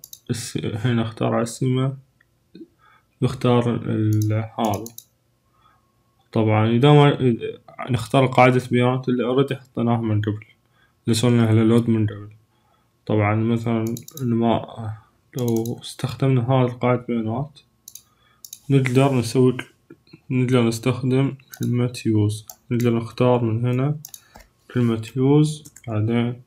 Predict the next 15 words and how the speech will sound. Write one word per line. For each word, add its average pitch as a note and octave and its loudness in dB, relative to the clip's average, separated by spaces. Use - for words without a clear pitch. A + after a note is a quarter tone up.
نختار - 0
اسم B2+ -4
قاعدة A#2 0
البيانات A#2 -4
اللي A#2 -4
احنا A#2+ -4
اللي A2 -2
هو A2+ -8
الكلاسيك B2+ -4
مودلز، G#2+ -2
نضغط C3 0
عليها، C3+ 0
هذا B2+ 4
الخيار B2 2
الثاني. A2 0